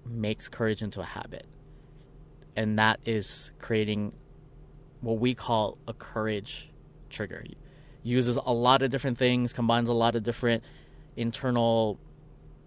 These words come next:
techniques, neuroscience, and a lot of different things we had to combine together to figure this out. And this is what helped me get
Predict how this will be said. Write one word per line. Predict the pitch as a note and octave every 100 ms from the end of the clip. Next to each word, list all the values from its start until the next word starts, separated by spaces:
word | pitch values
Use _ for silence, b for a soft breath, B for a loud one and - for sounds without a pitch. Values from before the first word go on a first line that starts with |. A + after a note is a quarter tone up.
| - - -
techniques, | - A2+ C3 C#3 D3 C3+ - - - -
neuroscience, | B2 C3+ C3+ C3 C#3 C3 C3 C3 B2+ - - - B B B B - - - - - - - - - - - - - - - -
and | B2+
a | A#2+
lot | A#2+ B2+ C#3
of | C3 A2+
different | C#3+ C3+ C#3+ B2+
things | C3+ B2
we |
had | A#2 B2
to | A#2+
combine | B2 A2+ A#2+ B2
together | A#2 C3 A2+ A2+ G#2+
to | G#2 A2
figure | - G2+ G#2
this | F#2+ -
out. | - - - - - B B B -
And | A#2 A2+
this | A#2+
is | C3+
what | A#2+ A#2 -
helped | - - C3
me | C#3 C3 B2+ A#2+ A2+ - B B B - - - - - - - - - - - - - - C3
get | B2+ A#2+